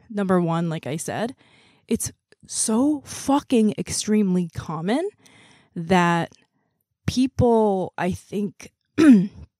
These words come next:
think it's quote unquote normal.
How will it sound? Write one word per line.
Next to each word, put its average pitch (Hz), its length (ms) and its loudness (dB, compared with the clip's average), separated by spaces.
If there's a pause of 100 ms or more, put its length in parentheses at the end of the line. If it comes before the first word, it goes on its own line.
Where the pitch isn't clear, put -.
(680)
think - 440 0 (100)
it's - 420 -6 (1000)
quote 226 440 4
unquote 190 520 2
normal. 185 880 2